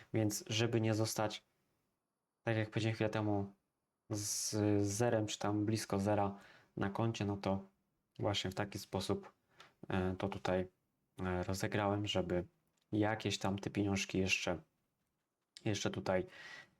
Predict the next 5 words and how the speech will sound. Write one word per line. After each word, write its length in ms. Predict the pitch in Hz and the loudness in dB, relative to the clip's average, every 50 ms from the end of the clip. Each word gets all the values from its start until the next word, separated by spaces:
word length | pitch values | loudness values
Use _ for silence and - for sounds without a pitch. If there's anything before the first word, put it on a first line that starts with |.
| _ _ _ - | _ _ _ -4
e, 260 | 104 98 95 95 95 | -2 0 0 0 0
były. 480 | 101 104 110 127 127 110 95 92 - - _ _ - - - _ _ _ _ _ _ _ _ _ _ _ _ _ _ _ _ _ _ _ _ _ _ _ _ _ _ _ _ _ _ - | -2 0 2 4 4 4 4 4 2 -2 _ _ -20 -20 -20 _ _ _ _ _ _ _ _ _ _ _ _ _ _ _ _ _ _ _ _ _ _ _ _ _ _ _ _ _ _ 4
No, 380 | 175 180 170 135 107 95 92 95 - - - - - - - - | 6 6 8 8 6 4 2 0 -4 -8 -10 -12 -12 -14 -8 -2
także 340 | - 135 131 123 120 120 123 | 0 2 2 4 4 2 2
co? 360 | 123 - 113 113 107 98 - | 2 4 4 4 2 0 -4